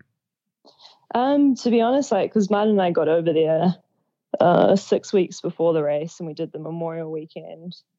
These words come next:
um, run Nose to Tweenba. And I think they did a, like, ninety-five percent of the people were vaccinated. And I think on race day, uh, it was ninety-six percent of participants were vaccinated. And, like, we noticed, like, California was really opening up by the time that we had gotten over there.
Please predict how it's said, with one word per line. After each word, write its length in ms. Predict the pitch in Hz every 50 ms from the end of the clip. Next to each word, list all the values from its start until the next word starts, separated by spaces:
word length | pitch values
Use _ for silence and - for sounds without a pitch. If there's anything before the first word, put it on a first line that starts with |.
| - -
um, 300 | 151 151 151 151 151 156
run 180 | 160 156 156
Nose 260 | 156 156 165 160 -
to 120 | - - 175
Tweenba. 340 | 160 156 151 156 156 156 - _ _ _ _ _ _ _ - -
And 400 | - 160 160 156 151 156 160 -
I 80 | 175 180
think 240 | 202 208 190 - -
they 260 | 185 180 175 170 165 _ _ _ -
did 180 | - 170 165
a, 400 | 165 160 156 151 147 143 156 165 165 _ - - -
like, 240 | - 160 156 - 185
ninety-five 440 | 190 190 190 190 - 165 156 165 -
percent 300 | 170 - - 160 156 151
of 40 | 156
the 60 | 160 156
people 380 | - 160 156 - - - -
were 100 | - 143
vaccinated. 680 | 139 143 - - - - - - - 139 135 143 139 143
And 100 | 147 147
I 60 | 147
think 220 | - 160 147 -
on 160 | 151 151 143 143
race 300 | 147 151 156 156 - -
day, 340 | - 147 147 139 143 143 _ _ _ - _ _ _ -
uh, 300 | 143 143 143 143 143 -
it 60 | - 147
was 260 | 143 143 139 - -
ninety-six 640 | 151 147 143 143 147 151 - - - - - -
percent 320 | - 165 - 143 143 143 143
of 120 | 143 139
participants 520 | - - - 147 139 - - 143 - 151 -
were 60 | 143
vaccinated. 640 | 147 143 - - - 143 143 139 135 143 139 139 - - - - - _ _ -
And, 200 | - 156 160 156
like, 200 | 156 151 - -
we 200 | 170 170 165 165
noticed, 680 | 156 151 147 147 147 151 156 - - - - - - -
like, 160 | - - -
California 460 | - 175 - 151 - - 156 147 147
was 140 | 147 147 -
really 240 | 147 143 147 147 147
opening 260 | 147 - - - 147
up 160 | 147 143 -
by 100 | - 139
the 60 | 139 135
time 260 | - 147 143 143 147
that 100 | - -
we 80 | 143
had 120 | 143 143 -
gotten 280 | 160 156 143 147 147
over 180 | 147 143 143 147
there. 320 | 147 147 143 143 151 147